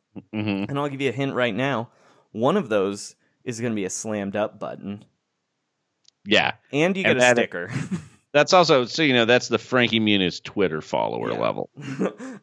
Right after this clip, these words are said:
Speaker 2: Uh, and you'll get early ticket sales to live shows and meetups.
Speaker 1: Mm-hmm.
Speaker 2: And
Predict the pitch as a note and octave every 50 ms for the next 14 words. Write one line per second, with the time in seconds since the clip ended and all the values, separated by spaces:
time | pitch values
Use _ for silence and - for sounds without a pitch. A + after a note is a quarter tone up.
0 | _ - C3 C3+ C3 B2+ B2+ B2+ - - E3+ F#3 G3 G3+ G3+ G3+ F#3 G3 F#3+ F3
1 | F#3 F3+ E3+ - D#3+ D#3+ E3 D#3+ D#3 D3 D3+ E3+ D3 B2+ C#3+ C#3 - D3 B2+ B2
2 | A#2+ B2 A#2 - - - C3 A#2 A2+ G#2+ G2+ G2+ G#2 G2+ F#2+ - - G#2 F2+ F#2+
3 | F#2+ D#2+ D2 A#1+ G1+ G1+ B1 A1 G1+ - - - - - - _ _ _ _ _
4 | _ _ - F#3+ A3 C4+ C#4 B3+ G#3+ F#3+ F3 E3+ F3 F#3+ - -